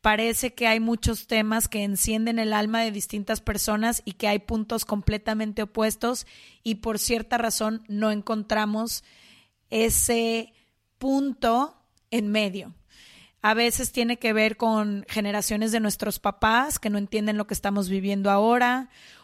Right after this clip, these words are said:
o con elecciones de vida de unas mujeres que no entienden elecciones de otra,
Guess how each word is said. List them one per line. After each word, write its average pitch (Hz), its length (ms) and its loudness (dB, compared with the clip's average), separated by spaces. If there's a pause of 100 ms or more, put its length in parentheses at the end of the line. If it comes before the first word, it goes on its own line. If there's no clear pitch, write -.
(120)
o 240 420 4
con 226 180 2
elecciones 220 600 0
de 214 120 0
vida 220 340 2
de 220 100 2
unas 214 280 0
mujeres 214 520 0
que 220 120 -6
no 208 60 -4
entienden 208 380 -4
elecciones 202 580 -4
de 208 120 2
otra, 220 520 2